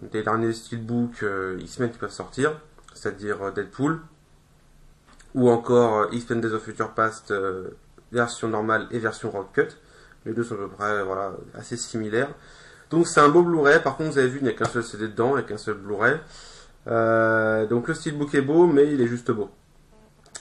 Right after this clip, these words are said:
Voilà. C'est-à-dire qu'il est vraiment fait pour les collectionneurs. Donc si je vous conseille ce Blu-ray, voilà, je conseille plus pour les collectionneurs. Simplement parce qu'en fait,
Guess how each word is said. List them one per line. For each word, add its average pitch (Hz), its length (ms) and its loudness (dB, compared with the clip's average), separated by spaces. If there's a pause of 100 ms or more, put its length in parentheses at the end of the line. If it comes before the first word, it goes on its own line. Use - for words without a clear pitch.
(200)
Voilà. - 260 0 (220)
C'est-à-dire 120 320 0
qu'il 120 140 -2
est 120 40 4
vraiment 139 640 6
fait 127 460 0
pour 143 100 4
les 127 140 4
collectionneurs. 110 640 -6
Donc 101 240 -14
si - 280 -14
je 113 60 -10
vous 110 80 -8
conseille 120 340 -2
ce 120 140 -6
Blu-ray, 110 460 2
voilà, 104 180 2
je - 60 -14
conseille - 260 -8
plus 131 140 -10
pour - 120 -8
les 113 80 -2
collectionneurs. 110 560 -4 (680)
Simplement 135 320 2
parce 120 160 0
qu'en 120 120 0
fait, 147 340 -2